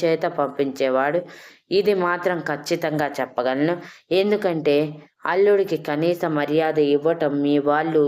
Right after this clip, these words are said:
మీ వాళ్ళ బాధ్యత కాబట్టి"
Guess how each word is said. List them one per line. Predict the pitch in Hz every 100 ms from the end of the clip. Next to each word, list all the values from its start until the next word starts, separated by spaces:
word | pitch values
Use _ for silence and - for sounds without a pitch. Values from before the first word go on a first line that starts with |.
| 147 147 - _ _
మీ | 170 175 175
వాళ్ళ | 175 170 170
బాధ్యత | 151 147 147 156 151
కాబట్టి" | 135 120 120 127 127 123